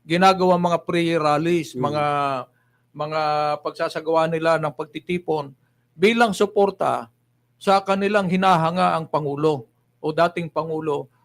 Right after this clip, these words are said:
Speaker 1: Rodrigo Duterte. Ang sangkalan po ng ating pamahalaan, kaya nila, ah,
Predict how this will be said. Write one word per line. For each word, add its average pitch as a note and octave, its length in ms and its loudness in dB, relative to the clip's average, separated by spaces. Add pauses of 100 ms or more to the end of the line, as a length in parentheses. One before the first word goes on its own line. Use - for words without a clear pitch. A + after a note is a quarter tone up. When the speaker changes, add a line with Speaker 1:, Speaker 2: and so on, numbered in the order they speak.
Speaker 1:
Rodrigo D#3+ 520 -4
Duterte. C#3 720 -4 (560)
Ang D#3+ 120 0
sangkalan A3+ 560 4
po A3+ 160 2
ng A3 120 2
ating G#3 320 2
pamahalaan, F3+ 720 -4 (680)
kaya G#3 200 4
nila, G#3 640 2 (400)
ah, D#3+ 800 6